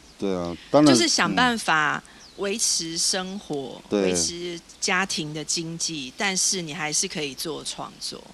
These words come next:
Speaker 1: 对啊。
Speaker 2: 对，我觉得这个是我们这边很多这一代的创作共同的课题
Speaker 1: 嗯。
Speaker 2: 跟命运这样。
Speaker 1: 对啊。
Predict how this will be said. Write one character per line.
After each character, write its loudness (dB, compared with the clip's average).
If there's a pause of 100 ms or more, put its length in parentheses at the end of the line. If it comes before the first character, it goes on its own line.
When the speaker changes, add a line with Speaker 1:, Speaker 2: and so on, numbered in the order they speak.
(140)
Speaker 1:
对 -2
啊。 -6 (440)
Speaker 2:
对， -10
我 -12
觉 -6
得 -4
这 -4
个 -2
是 -2
我 -8
们 -12
这 -12
边 -10
很 -10
多 -8
这 -6
一 -6
代 -4
的 -10
创 -8
作 -8 (680)
共 -6
同 -10
的 -12 (840)
课 -2
题 -8 (300)
Speaker 1:
嗯。 4
Speaker 2:
跟 2
命 0
运 -4
这 -6
样。 -10 (440)
Speaker 1:
对 -4
啊。 -8